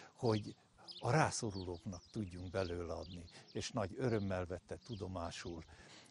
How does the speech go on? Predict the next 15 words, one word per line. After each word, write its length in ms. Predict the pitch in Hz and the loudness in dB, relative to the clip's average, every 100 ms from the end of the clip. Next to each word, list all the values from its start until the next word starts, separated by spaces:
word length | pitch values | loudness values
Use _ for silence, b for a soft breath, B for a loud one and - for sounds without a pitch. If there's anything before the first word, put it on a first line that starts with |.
| B B - - | B B -18 -2
Ö, 280 | 180 175 165 127 151 - - | 4 4 4 -2 -8 -12 -12
sok 680 | - - 214 196 - - - | -4 8 10 10 6 -10 0
olyan 540 | 175 165 131 127 123 - 131 - | 8 12 12 10 4 0 -4 0
intézmény 680 | 160 139 123 101 110 104 107 | 0 4 4 6 4 4 4
van 220 | 110 107 | 4 4
itten 340 | 107 - 101 | 0 -2 -2
Kárpátalján, 960 | 92 113 107 113 104 110 110 107 110 113 B B B - | 2 2 4 2 4 2 4 4 2 0 B B B -2
például 680 | 120 107 107 107 107 107 123 | 2 6 6 6 2 -2 -2
még 260 | 131 120 110 - - | 0 0 -2 -12 -12
pszichiátriák, 1200 | - 127 104 98 92 - 101 95 90 92 92 - | -6 -4 -2 -2 -2 -4 -6 -4 -2 -4 -4 -4
ö, 180 | 120 98 98 B B B - | -2 -2 -6 B B B -6
ö, 280 | 123 113 104 - | -2 0 -2 -2
kórházak, 1080 | 113 98 95 95 92 87 92 92 - - - B B B B | 0 0 0 -4 -4 -4 -4 -6 -10 -18 -18 B B B B
ö, 280 | 127 113 107 101 | 4 4 4 4
gyermekotthonok, 1200 | 113 101 101 95 - 98 - 104 98 95 - | 6 6 2 -2 -4 -6 -4 -4 -4 -6 -10